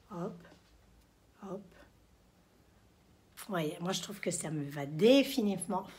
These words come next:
définitivement beaucoup mieux, euh, quand c'est mat, hein.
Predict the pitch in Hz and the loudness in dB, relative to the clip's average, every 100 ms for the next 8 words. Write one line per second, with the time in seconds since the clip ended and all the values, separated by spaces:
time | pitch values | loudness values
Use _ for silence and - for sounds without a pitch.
0 | - - - - - - - 214 190 277 | -20 -20 -20 -20 -20 -20 -16 -6 4 4
1 | 285 - - - 247 262 247 240 254 247 | 4 -10 -16 -4 4 6 8 6 4 0
2 | - - 254 233 214 208 202 185 180 208 | -14 -6 -2 0 2 4 4 2 2 2
3 | 208 285 392 403 285 262 247 233 226 285 | 8 10 10 10 6 6 6 6 6 6
4 | 359 - - - - - - - - - | 2 -8 -20 -20 -20 -20 -20 -20 -20 -20
5 | - - 220 208 196 185 185 180 175 175 | -18 -2 4 6 6 6 4 4 2 4
6 | 170 160 160 160 165 220 214 - 285 240 | 2 0 -2 -4 -4 -2 -2 2 4 4
7 | 147 135 - 226 | 2 -4 0 0